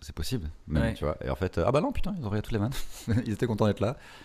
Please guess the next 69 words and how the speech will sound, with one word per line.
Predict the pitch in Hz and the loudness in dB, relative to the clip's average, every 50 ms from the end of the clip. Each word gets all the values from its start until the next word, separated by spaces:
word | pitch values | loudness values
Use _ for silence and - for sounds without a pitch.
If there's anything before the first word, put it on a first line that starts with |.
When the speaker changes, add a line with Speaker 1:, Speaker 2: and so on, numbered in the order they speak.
| - - - - - | -20 -20 -18 -12 -6
Speaker 1:
En | - | -2
plus, | - 110 101 | 0 0 0
ils | 98 | 0
te | 85 | -2
soutiennent | - - - - 107 113 110 | -2 -2 0 0 2 2 0
et | 95 | 0
tout, | - 110 107 | -2 -4 -8
parce | 98 - | -8 -10
qu'ils | - - | -10 -8
savent | - 92 87 - | -10 -8 -6 -4
que, | 92 82 80 | -4 -4 -4
bon, | 78 82 92 | -4 -6 -6
bah, | 80 64 | -6 -8
c'est | 64 - 78 | -6 -8 -6
dur | 71 80 78 | -6 -6 -6
quand | - 76 71 71 | -4 -4 -6 -6
t'es, | - 73 69 67 65 65 62 - | -6 -6 -6 -6 -6 -8 -10 -12
quand | - | -12
t'es | - 71 69 | -8 -6 -4
huit. | 69 71 98 - - - - - 104 107 - - - - - - - - - - - | -4 -2 -4 -4 -6 -12 -18 -18 -18 -18 -18 -20 -20 -20 -20 -20 -20 -20 -10 -4 0
Et, | 73 71 | 2 2
euh, | 69 67 67 67 65 65 65 65 65 | 4 4 2 2 2 2 2 0 0
donc, | 62 71 71 - - 85 | 0 -2 -4 -4 -2 0
euh, | 82 82 | 0 2
ouais, | 92 135 185 | 2 2 2
non, | 190 180 | 2 0
c'est, | - 123 92 | 0 0 0
c'est | - - | 2 2
assez | 101 92 - 107 | 0 2 0 -2
intéressant, | 98 - 95 92 92 110 | -2 0 -2 -2 -2 -4
justement, | 101 87 - 92 87 85 | -4 -4 -4 -2 -2 0
de, | 82 78 78 | -2 -2 -2
de | 76 78 | -2 -2
varier. | 76 78 80 85 95 92 - - - - - - - - - 95 | -2 -2 -2 -2 -4 -8 -10 -10 -10 -10 -10 -10 -12 -12 -10 -10
Speaker 2:
Ok. | 101 101 - - 90 92 104 107 - - - | -10 -8 -8 -8 -10 -10 -10 -12 -16 -18 -12
Non, | - 104 120 143 151 | -10 -6 -4 -4 -2
non, | 147 147 | -2 0
mais | 135 110 95 | 0 0 0
ouais, | 98 104 | -2 -2
après, | 120 107 - - 92 | -2 -4 -4 -6 -8
il | 71 | -8
y | |
a | 69 | -6
des, | 80 82 80 | -6 -6 -6
il | 78 82 | -6 -6
y | |
a | 90 | -6
des | 95 95 | -6 -6
choses | 101 104 107 | -6 -6 -6
à | 117 | -6
faire. | 120 123 110 | -4 -4 -2
Moi, | 113 107 | -2 -2
je, | 101 107 101 98 95 - - - - - - - | -2 -2 -2 -4 -4 -6 -12 -20 -20 -20 -18 -10
je | - 127 | -6 -4
sais | 120 143 | -4 0
pas, | 135 180 180 180 | 2 4 4 4
genre, | 151 127 | 4 2
j'essaie, | 120 127 123 147 151 131 - 117 | 0 0 -2 -2 -2 -2 -2 -2
j'ai | 123 | -4
essayé | 127 - 143 139 | -4 -4 -2 0
de | 143 | 0
me | 139 131 | 0 0
souvenir, | - 139 131 139 147 139 | 0 0 2 4 4 4
là, | 120 110 | 4 2
pour | - - | 0 -4
préparer | 104 - 110 - - 107 104 | -4 -4 -4 -2 0 0 0
le | 104 | 0
podcast, | 117 113 101 - - 143 143 135 113 | -2 -4 -4 -2 -2 -2 -2 -2 -2
de | 98 104 101 101 98 | -2 0 0 0 -2